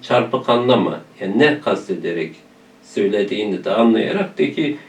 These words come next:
gene de bu laf edilir mi de. Ya da mesela Kadir Mısıroğlu bu hükümeti böyle çok şeyli destekliyordu. Yani o kadar, yani o fazla destekliyordu. Yanlışlarına ses çıkartması gerekirdi bana da kalsa.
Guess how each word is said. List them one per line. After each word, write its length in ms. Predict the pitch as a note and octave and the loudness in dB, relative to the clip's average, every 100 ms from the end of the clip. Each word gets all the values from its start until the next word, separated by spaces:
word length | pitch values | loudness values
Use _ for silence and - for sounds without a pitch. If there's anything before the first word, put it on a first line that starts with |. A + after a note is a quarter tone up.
| - | 0
gene 280 | C#3+ B2+ A#2 | 4 6 4
de 140 | A2+ A#2+ | 0 2
bu 100 | C3+ | 2
laf 180 | - | 4
edilir 360 | C3 C#3 C3+ D3+ | 2 2 4 4
mi 280 | A2+ F2+ - | 4 2 -2
de. 80 | - - _ _ _ _ _ _ _ _ _ _ _ - | -12 -16 _ _ _ _ _ _ _ _ _ _ _ -2
Ya 180 | B2+ | 2
da 120 | B2+ A#2+ | 2 2
mesela 520 | A2 G#2+ A2 G#2 - | 0 -2 -2 -2 0
Kadir 280 | C3+ C3 B2+ | 2 4 4
Mısıroğlu 580 | B2+ - A2+ F#2+ A3+ A2 | 4 2 0 0 -2 -4
bu 220 | D3 C3 | -2 -2
hükümeti 580 | A2 A#2 A2 G2+ - - | -4 -2 0 0 -4 -2
böyle 340 | B2 - - | 0 0 -2
çok 220 | - - - - - | -2 -4 -6 -16 -10
şeyli 580 | - A2+ - C#3 C#3 - - - - - | -4 -2 0 0 -2 -6 -20 -20 -20 -2
destekliyordu. 1000 | A2+ A2 - A2+ F#2 B2 A2 - - - - _ _ - | 2 2 0 -4 -2 0 2 2 -2 -14 -16 _ _ -10
Yani 180 | C3 C#3+ | -4 0
o 300 | E3 C3+ - - | 2 2 -2 -8
kadar, 340 | - - A#2 - - - - - - | -8 -4 -4 -4 -14 -20 -20 -10 -6
yani 160 | B2+ | -2
o 160 | A#2+ - - | -2 -4 2
fazla 460 | C3 B2+ D3 C#3 - | 2 4 4 4 0
destekliyordu. 600 | F#2 - - - - - - | -10 -10 -12 -12 -16 -12 -2
Yanlışlarına 580 | A2+ B2 - A#2 A#2+ A2+ | 0 0 -2 -4 -4 -4
ses 280 | C3 C3 | -4 -4
çıkartması 500 | - A#2 A2 B2+ - | -4 -4 0 0 0
gerekirdi 680 | B2 G#2 E2+ - F#2+ - G2 - - | 0 0 0 -4 -12 -12 -16 -16 -10
bana 220 | G2+ G2 - | -2 -2 -2
da 120 | - | -10
kalsa. 460 | - - - - | -12 -14 -12 -12